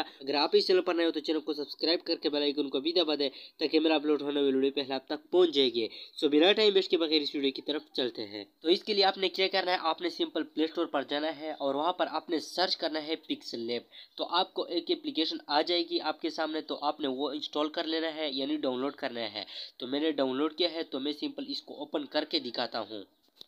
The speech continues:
तो यहाँ पर आप देख सकते हो कि मैंने पिक्सेल लैब जो है वो ओपन किया है। अब मैं इस टेक्स्ट को यहाँ से डिलीट करता हूँ। मैंने ये डिलीट किया।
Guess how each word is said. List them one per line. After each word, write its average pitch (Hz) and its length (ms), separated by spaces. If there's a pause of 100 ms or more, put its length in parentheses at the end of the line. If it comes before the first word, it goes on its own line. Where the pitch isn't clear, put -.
तो 143 60
यहाँ 165 260
पर 175 100
आप 180 120
देख 151 240
सकते 160 260
हो 151 60
कि 147 120
मैंने 143 200
पिक्सेल 135 320
लैब 147 200
जो 131 120
है 127 160
वो 131 140 (120)
ओपन 151 300
किया 156 180
है। 143 200
अब 139 200
मैं 139 140
इस 139 120 (200)
टेक्स्ट 143 240
को 135 120
यहाँ 139 120
से 135 160
डिलीट 120 260
करता 147 280
हूँ। 127 180
मैंने 127 280
ये 127 100
डिलीट 120 380
किया। 139 240